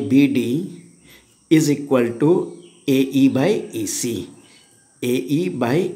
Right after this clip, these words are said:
ईसी, यही आपको प्रूव करना था। थेल्स थ्योरम में ये हमारा required to prove था, एडी by डीबी is equal to एई by ईसी। So this is proved now।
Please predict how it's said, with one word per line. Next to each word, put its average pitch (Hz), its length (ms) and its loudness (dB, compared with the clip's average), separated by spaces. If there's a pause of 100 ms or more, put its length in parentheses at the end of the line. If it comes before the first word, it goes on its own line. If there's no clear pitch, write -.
(120)
ईसी, 110 640 -8 (400)
यही 151 220 6
आपको 156 340 0
प्रूव 170 320 0
करना 165 360 0
था। 165 460 -10 (840)
थेल्स 143 300 0
थ्योरम 147 240 2
में 151 160 2
ये 143 160 4
हमारा 143 420 2
required 147 540 0
to 156 140 0
prove 160 260 -2
था, - 380 -6 (540)
एडी 131 340 2
by 147 220 4
डीबी 139 420 4
is - 80 2
equal 135 320 0
to 143 180 -2
एई 139 280 2
by 147 260 2
ईसी। 139 500 -4 (320)
So 202 180 -4
this 143 280 -2
is 175 140 2 (220)
proved 110 360 -4
now। 92 280 -2